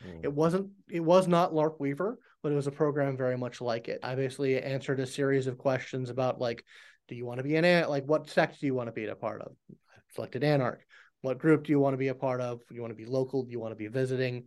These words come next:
Speaker 2: And then within each group, they had, similar to Night in Question, very short blurbs,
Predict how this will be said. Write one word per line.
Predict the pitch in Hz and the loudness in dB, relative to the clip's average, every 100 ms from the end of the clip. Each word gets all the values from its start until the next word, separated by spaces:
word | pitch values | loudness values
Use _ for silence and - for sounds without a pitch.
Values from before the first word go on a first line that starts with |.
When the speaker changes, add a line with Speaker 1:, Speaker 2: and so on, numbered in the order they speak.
| - | -8
Speaker 2:
And | 131 | 0
then | 139 127 127 | 0 0 -2
within | 127 123 160 165 | -4 2 4 4
each | 135 131 - | 2 -2 2
group, | 202 151 - _ _ - | 4 4 0 _ _ -4
they | 139 | -2
had, | 135 131 131 127 _ _ _ _ _ | 0 0 0 -4 _ _ _ _ _
similar | - 123 123 123 | -8 -6 -4 -4
to | 143 | -2
Night | 135 123 | -2 -2
in | |
Question, | 131 208 202 - 131 123 - _ _ _ _ _ _ _ _ _ - | 4 6 6 4 -2 -2 -12 _ _ _ _ _ _ _ _ _ -8
very | 139 117 143 143 139 | -6 2 4 6 4
short | - 135 127 131 | 0 0 0 -2
blurbs, | - 123 120 113 107 - | -4 -2 0 -2 -6 -10